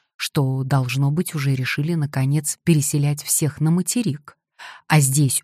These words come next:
упорно и крепко держится убеждение, что рано или поздно каторга с поселениями будет переведена на материк. Третьи,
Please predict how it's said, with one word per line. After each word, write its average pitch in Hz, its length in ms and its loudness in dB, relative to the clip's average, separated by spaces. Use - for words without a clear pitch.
упорно 131 640 0
и 123 40 -6
крепко 180 500 -2
держится 139 540 0
убеждение, 143 720 2
что 170 240 -2
рано 165 360 0
или 131 140 -2
поздно 151 680 -2
каторга 135 540 -2
с - 100 -6
поселениями 214 880 0
будет 190 440 -4
переведена 131 640 0
на 127 120 0
материк. 139 600 0
Третьи, 285 560 4